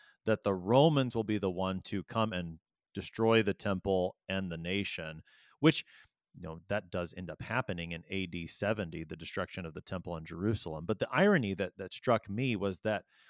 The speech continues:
uh, thinking back to John chapter two,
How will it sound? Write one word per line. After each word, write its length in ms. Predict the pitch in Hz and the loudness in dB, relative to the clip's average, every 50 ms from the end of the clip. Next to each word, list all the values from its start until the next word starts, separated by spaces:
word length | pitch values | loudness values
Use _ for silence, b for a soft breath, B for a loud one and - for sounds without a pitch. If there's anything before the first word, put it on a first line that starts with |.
| b _ - 107 | b _ -8 -6
uh, 40 | 98 | -4
thinking 300 | - 139 127 - 123 110 | -2 -2 -2 -2 -2 0
back 280 | 90 110 107 101 - - | 2 2 0 0 -2 -8
to 200 | - - 98 85 82 _ _ 101 | -6 -4 -4 -4 -4 _ _ -8
John 300 | - 107 101 107 107 101 | -4 -2 0 0 0 -2
chapter 400 | - - 98 92 - - 78 - - | -2 -4 -4 -4 -4 -10 -16 -12 -10
two, 440 | - - 196 208 143 80 67 71 | -4 0 2 2 2 0 -2 -6